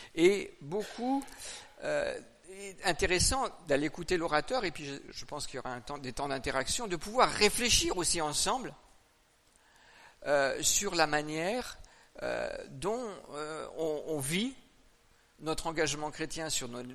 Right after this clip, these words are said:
notre lieu de travail, et qu'on essaye de, de progresser. Un autre séminaire aussi sur le transhumanisme. Un sujet qui nous intéresse et qui nous intéressera de plus en plus. Un sujet éthique. Est-ce qu'en,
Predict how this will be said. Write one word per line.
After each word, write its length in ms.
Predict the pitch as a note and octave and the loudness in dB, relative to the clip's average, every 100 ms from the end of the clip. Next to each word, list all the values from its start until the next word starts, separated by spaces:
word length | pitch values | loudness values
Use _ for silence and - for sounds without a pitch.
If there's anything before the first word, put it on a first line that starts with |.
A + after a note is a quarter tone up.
| C#3 | -6
notre 300 | C3+ - C3+ | -6 -4 -6
lieu 240 | B2 D#3 | -2 -4
de 80 | D#3+ | -4
travail, 540 | - A2 G#2+ A#2+ F3+ - - - - - | -4 0 2 0 -2 -10 -20 -20 -20 -14
et 80 | - | -12
qu'on 180 | - B2 | -8 -4
essaye 380 | A#2+ - G3+ G3 | -2 0 0 -2
de, 400 | - - - A#2 | -10 -10 -12 -10
de 100 | B2 | -10
progresser. 720 | - B2+ A2+ A2+ - - - - - - | -8 -8 -6 -2 -2 -4 -10 -18 -18 -4
Un 140 | C3 | 0
autre 240 | E3+ F#3+ F3 | 0 0 2
séminaire 500 | - E3+ E3 F3 F#3+ | 4 2 0 0 0
aussi 540 | D3 - - F3 A#3 | 0 0 0 -4 -8
sur 220 | - - C#3 | -6 -4 -4
le 100 | C3 | -4
transhumanisme. 920 | E3 D#3+ - D#3 C#3 A2+ - - F#2 - _ _ _ _ _ _ _ _ _ _ - _ _ - | -4 -4 -4 -4 -8 -6 -6 -6 -10 -18 _ _ _ _ _ _ _ _ _ _ -20 _ _ -8
Un 100 | C3 | -2
sujet 360 | - C#3+ F#3 | 0 0 -2
qui 560 | A#3+ - E3+ E3 D#3+ D#3 | -2 -6 -6 -6 -6 -8
nous 220 | D#3 D3 | -8 -2
intéresse 540 | D#3 D3+ D#3 G3 A#3+ F3+ | -2 0 0 2 0 -2
et 40 | |
qui 160 | - D#3+ | -6 -10
nous 200 | D3+ D#3 | -8 -8
intéressera 640 | D3 D3 C#3+ - - E3+ | -6 -6 -4 -4 -2 -2
de 80 | D3+ | -4
plus 260 | - D#3 D3 | -10 -8 -8
en 80 | |
plus. 540 | D3 C3+ A2+ - - - _ _ _ _ _ _ | -8 -10 -8 -6 -8 -14 _ _ _ _ _ _
Un 100 | - | -10
sujet 440 | A#2+ - - D3+ - | -8 -6 -2 -2 -2
éthique. 580 | E3+ - - - - - _ _ _ _ _ _ _ _ _ _ - | -4 -2 -4 -4 -12 -14 _ _ _ _ _ _ _ _ _ _ -10
Est-ce 220 | C3+ - | -6 -6
qu'en, 180 | F3+ | -6